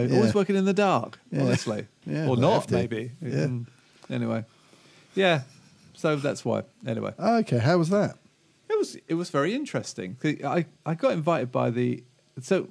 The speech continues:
Speaker 1: 'cause of, 'cause of, I used to work in Ipswich. I know all these people in Ipswich. And, um,
Speaker 2: Right.
Speaker 1: the candidate for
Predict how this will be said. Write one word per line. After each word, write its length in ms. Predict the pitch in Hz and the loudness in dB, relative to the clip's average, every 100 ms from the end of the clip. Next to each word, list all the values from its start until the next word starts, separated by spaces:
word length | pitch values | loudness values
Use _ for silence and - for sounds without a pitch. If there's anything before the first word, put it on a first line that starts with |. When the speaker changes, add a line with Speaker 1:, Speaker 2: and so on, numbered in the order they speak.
| - | -6
Speaker 1:
'cause 180 | 247 | -2
of, 200 | 240 - - | -2 -6 -8
'cause 160 | 214 | -6
of, 220 | 220 - _ _ - | -6 -8 _ _ -2
I 60 | 131 | -2
used 160 | 123 | 0
to 60 | 123 | 0
work 160 | 123 | 0
in 100 | 113 | 2
Ipswich. 420 | 131 - - 110 135 | -2 -2 -10 -2 2
I 60 | |
know 140 | 135 127 | 2 2
all 40 | |
these 120 | 120 | 0
people 240 | - 123 123 | -2 -2 0
in 60 | |
Ipswich. 560 | 143 - - - - - _ | 0 -2 -8 -10 -10 -18 _
And, 220 | 120 110 | -6 -4
um, 160 | 110 98 | -2 0
Speaker 2:
Right. 160 | 104 185 143 180 _ | -2 -6 -18 -20 _
Speaker 1:
the 220 | 131 123 120 | 0 0 0
candidate 760 | - - 151 143 110 98 - | -6 -4 -2 -2 -4 -6 -8
for 260 | - 107 | -8 -8